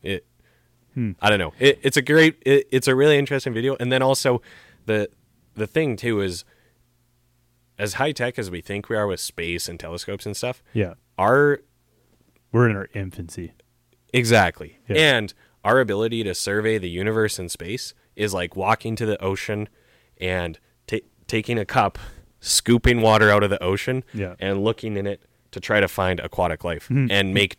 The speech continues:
Speaker 1: judgments about the entire ocean from
Speaker 2: That
Speaker 1: that
Speaker 2: cup
Speaker 1: cup
Speaker 2: of
Speaker 1: of water.
Speaker 2: water and
Speaker 1: Because
Speaker 2: sand.
Speaker 1: essentially it's so absurdly big and we only have so much capacity of how to look at the universe. So that's essentially what our effective sample size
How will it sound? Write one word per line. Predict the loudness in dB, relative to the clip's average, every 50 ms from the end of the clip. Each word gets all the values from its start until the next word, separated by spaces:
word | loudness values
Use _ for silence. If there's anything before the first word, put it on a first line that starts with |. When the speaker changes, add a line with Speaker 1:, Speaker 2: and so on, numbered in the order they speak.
| _ _ -10
Speaker 1:
judgments | -4 -2 -2 0 0 -2 -2 -2 -2
about | -2 -2 0 -2 -2 -2
the | -2 -4
entire | -4 -4 -4 -2 -2 -2 0
ocean | -2 -4 -4 -4 -6 -6 -6 -8 -10 _ _ _ _ _ _ _
from | -12 -4 -2 0 0 0 0 -4 -6 -10 _ _ _ _ _ _
Speaker 2:
That | -12 -12 -12 -12 -16 _ _ _ _ _ -8
Speaker 1:
that | -4 -4 -4 -4
Speaker 2:
cup | -4 -6
Speaker 1:
cup | -6 -6
Speaker 2:
of | -6 -6
Speaker 1:
of | -6 -8
water. | -8 -10 -10 -10 -12 -12
Speaker 2:
water | -10 -10 -10 -10 -12 -12 -14 -16 _ -14
and | -14 -12 -12 -12 -14 _ _ -6
Speaker 1:
Because | -4 -2 2 2 2 0
Speaker 2:
sand. | 0 -8 -12 -14 -8 -4
Speaker 1:
essentially | -2 0 4 4 4 4 2 2 2 2 2 0 -2 -4 _ _ _ -10
it's | -10 -8 -6 -6
so | -4 -4 -2 -2 -2 -4 -6
absurdly | -8 -12 -10 -8 -6 -4 -4 -4 -6 -8 -10
big | -8 -8 -10 -10 -10 -8
and | -10 -10 -8 -8 -10 -14 _ _ _ _ -8
we | -4 -4 -2
only | -2 -2 -4
have | -6 -6 -6
so | -6 -4 -4 -4
much | -4 -4 -6 -8 -8 -10 -10 -14 -20 -20
capacity | -18 -12 -8 -6 -4 -4 -4 -4 -6 -8 -8 -8
of | -8 -8 -10 _ _ _ _ _ _ _ _ _ -20 -20 _ _ _ _
how | -6 -2 0 2 2 2
to | 0 -2 -4
look | -6 -6 -6
at | -6 -10
the | -10 -10
universe. | -12 -12 -12 -14 -14 -10 -4
So | 0 2 4
that's | 4 4 2 2
essentially | 0 -2 0 2 2 2 0 -2
what | -2 0 -2 -2 0
our | -2 -2 -2
effective | -2 -2 -2 -4 -4 -4 -12 -10
sample | -8 -8 -8 -8 -10 -12
size | -10 -10 -10 -10 -10 -12 -14